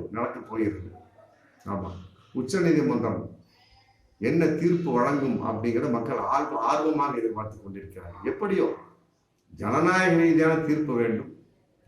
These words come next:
இஸ்லாத்திற்கு ஆதரவான தீர்ப்பு வேண்டும், இலங்கை தமிழர்களுக்கு ஆதரவான தீர்ப்பு வேண்டும். இதுல இன்னொரு விஷயம், மு க ஸ்டாலின் அவர்கள் தமிழகத்தில் அது நாங்க நுழைய விட மாட்டோம், அன்னைக்கு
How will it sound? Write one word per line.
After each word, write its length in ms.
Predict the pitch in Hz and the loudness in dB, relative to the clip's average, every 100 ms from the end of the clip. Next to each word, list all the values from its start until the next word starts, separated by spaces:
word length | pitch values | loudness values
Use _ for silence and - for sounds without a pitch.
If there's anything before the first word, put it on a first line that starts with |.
| _ _ - | _ _ -8
இஸ்லாத்திற்கு 720 | 110 156 160 160 143 123 120 117 | 0 2 4 4 2 0 0 2
ஆதரவான 380 | 147 147 139 131 110 | 2 2 0 0 -4
தீர்ப்பு 260 | 113 107 104 98 | -8 -8 -8 -10
வேண்டும், 320 | 95 - - - _ _ _ _ _ _ _ - - | -10 -14 -20 -20 _ _ _ _ _ _ _ -18 -4
இலங்கை 280 | 123 147 131 - 147 | 0 2 2 0 0
தமிழர்களுக்கு 640 | 147 165 160 143 - 117 110 | 2 4 4 4 2 2 0
ஆதரவான 340 | 107 107 107 104 107 | -2 -4 -6 -6 -10
தீர்ப்பு 260 | 98 - 85 | -14 -14 -16
வேண்டும். 260 | - - - _ - - - | -16 -18 -20 _ -20 -14 -2
இதுல 200 | 127 127 | 0 2
இன்னொரு 220 | 139 139 123 | 0 0 0
விஷயம், 240 | - 135 147 | 0 0 0
மு 60 | |
க 160 | 151 135 - | 0 0 0
ஸ்டாலின் 340 | 123 123 107 | 0 0 -2
அவர்கள் 300 | 104 104 - - _ _ _ _ - | -4 -8 -10 -16 _ _ _ _ -4
தமிழகத்தில் 720 | 123 160 208 190 175 170 165 139 | 0 4 4 4 2 0 0 2
அது 140 | 156 - - - _ _ _ - | 0 -2 -6 -14 _ _ _ -4
நாங்க 200 | 120 123 110 | 0 2 2
நுழைய 300 | 113 139 165 151 | 2 4 4 4
விட 120 | 139 131 | 4 2
மாட்டோம், 360 | 127 120 135 117 | 0 0 0 0
அன்னைக்கு 240 | 117 135 | 0 -2